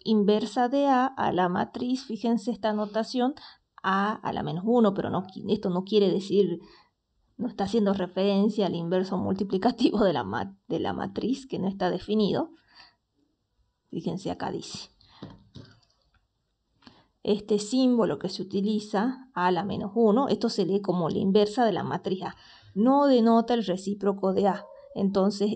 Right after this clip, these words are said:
esto no es uno sobre A. En teoría de matrices no está definido uno sobre A. Bueno,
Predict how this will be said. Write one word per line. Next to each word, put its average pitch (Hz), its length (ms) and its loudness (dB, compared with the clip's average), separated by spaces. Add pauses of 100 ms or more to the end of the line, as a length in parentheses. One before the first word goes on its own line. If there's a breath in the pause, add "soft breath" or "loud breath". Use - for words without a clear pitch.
esto 269 800 2
no 208 420 4
es 220 540 2 (140)
uno 226 440 6
sobre - 440 -4
A. - 140 -14 (420 loud breath)
En 180 220 0
teoría 202 360 6
de 214 100 6
matrices 233 600 2
no 226 120 6
está 214 280 0
definido 202 800 2
uno 196 400 4
sobre 73 480 -6
A. - 60 -8 (1120)
Bueno, - 300 -8